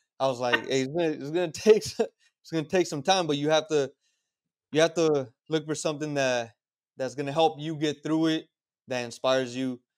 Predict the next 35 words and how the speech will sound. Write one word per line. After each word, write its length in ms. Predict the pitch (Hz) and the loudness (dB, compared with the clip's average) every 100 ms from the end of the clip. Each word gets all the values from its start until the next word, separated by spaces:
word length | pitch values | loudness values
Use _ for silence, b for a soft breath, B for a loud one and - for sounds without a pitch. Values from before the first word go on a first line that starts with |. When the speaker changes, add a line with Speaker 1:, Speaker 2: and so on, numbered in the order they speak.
| _ - | _ -4
Speaker 1:
that 160 | 120 | -2
motivates 640 | 123 135 131 127 135 131 139 | 0 0 0 0 0 -2 -2
you, 320 | 139 131 131 _ _ _ _ _ - | -2 -2 -6 _ _ _ _ _ -16
Speaker 2:
Mm-hmm. 420 | 190 214 120 120 | -10 -6 -2 -2
Speaker 1:
um, 320 | 113 113 107 - _ _ _ - | -4 -10 -16 -20 _ _ _ -12
that 400 | 127 120 117 - | -4 -2 -2 -4
makes 340 | 127 147 170 - | -2 0 0 0
you 80 | 156 | 0
wanna 320 | 151 143 131 | 0 -2 -4
just 260 | 131 127 - - 120 | -8 -8 -10 -18 -4
get 340 | 156 135 117 | -2 -2 -2
better." 380 | 131 127 110 104 _ _ _ _ _ _ _ _ _ _ _ b b b b b | 0 0 -2 -12 _ _ _ _ _ _ _ _ _ _ _ b b b b b
Speaker 2:
So 320 | - 311 294 | 4 6 6
what 300 | 262 320 330 | 6 2 4
is, 340 | 285 285 262 - 233 | 0 0 -2 -6 2
uh, 220 | 233 220 | 4 4
do 140 | 226 | 4
you 80 | 349 | 2
have 180 | 339 339 | 2 0
a 80 | 220 | 0
website 540 | 196 226 330 440 440 | 0 0 2 2 0
for 180 | 262 262 | -2 -2
your, 640 | 247 240 240 240 233 214 - | -2 -2 0 2 2 0 -2
your 340 | 233 226 226 | 2 2 2
fitness 400 | 180 - 370 - - | -2 -2 -8 -10 -6
coaching 480 | 320 320 - 339 359 | -2 -2 -4 -4 -4
or, 180 | 226 220 | -6 -4
and 120 | 220 | -2
mindset 460 | 226 226 311 294 - | 0 0 -2 -4 -4
coaching, 420 | 311 311 - 392 | -8 -8 -8 -6
or 200 | 254 208 214 | -4 -4 -4
are 120 | 208 | -4
you 140 | 208 202 | -2 -2
on 180 | 196 | -4
Instagram? 580 | - 208 - - 131 151 | -6 -10 -10 -10 -10 -10